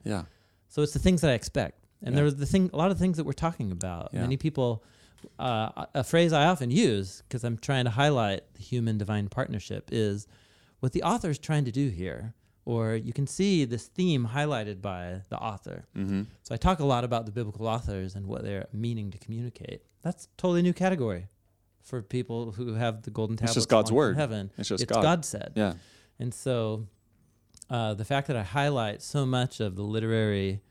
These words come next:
Speaker 2: design and art intentionality and s-, strategic developing of themes and ideas, that, um, that language s-,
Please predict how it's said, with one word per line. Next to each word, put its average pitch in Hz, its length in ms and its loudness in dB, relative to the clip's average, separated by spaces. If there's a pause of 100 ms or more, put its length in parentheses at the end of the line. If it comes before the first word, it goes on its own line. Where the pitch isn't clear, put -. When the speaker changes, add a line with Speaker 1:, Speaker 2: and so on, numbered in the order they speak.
(160)
Speaker 2:
design 104 720 -2 (560)
and 95 600 -4
art - 220 -6
intentionality 104 1000 -4
and 92 220 -4 (160)
s-, - 160 -12 (180)
strategic 117 760 -6
developing 107 520 -2
of 98 100 -10
themes 101 480 -6
and 98 80 -8
ideas, 95 600 -8 (560)
that, - 240 -6 (160)
um, 98 360 0
that 117 200 -2
language 120 560 2
s-, - 260 -12